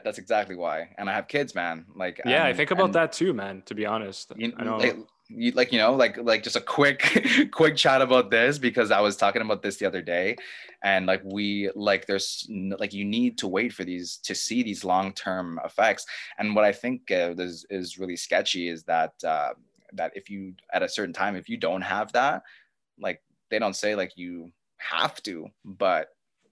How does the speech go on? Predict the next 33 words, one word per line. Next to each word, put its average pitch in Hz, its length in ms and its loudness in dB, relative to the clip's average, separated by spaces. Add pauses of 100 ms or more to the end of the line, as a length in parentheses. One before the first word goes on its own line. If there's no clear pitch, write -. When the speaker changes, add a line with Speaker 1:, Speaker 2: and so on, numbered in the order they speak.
(440)
Speaker 1:
you'll 104 180 -2
be 101 100 -2
limited 101 380 0
to 82 60 -14
the 85 100 -6
things 92 200 -6
that 85 80 -12
you 87 40 -8
Speaker 2:
But - 80 0
Speaker 1:
can 127 80 4
Speaker 2:
that's, 120 160 -2
Speaker 1:
do. 120 120 0
Speaker 2:
yeah, 107 180 4
that's, 117 340 2
that's 123 320 0
my 110 180 2
biggest 101 320 0
concern. 95 360 -6
Speaker 1:
So - 20 -6
it's, 98 80 -2
Speaker 2:
I 110 40 4
Speaker 1:
like, 117 100 4
Speaker 2:
understand 156 240 2
Speaker 1:
pushing 156 100 2
Speaker 2:
the 147 60 4
Speaker 1:
you 117 40 2
Speaker 2:
whole 135 60 4
Speaker 1:
into 117 100 0
a - 40 0
Speaker 2:
travel 107 240 4
Speaker 1:
corner. 117 140 4
Speaker 2:
thing 131 240 -2
because, 104 460 -4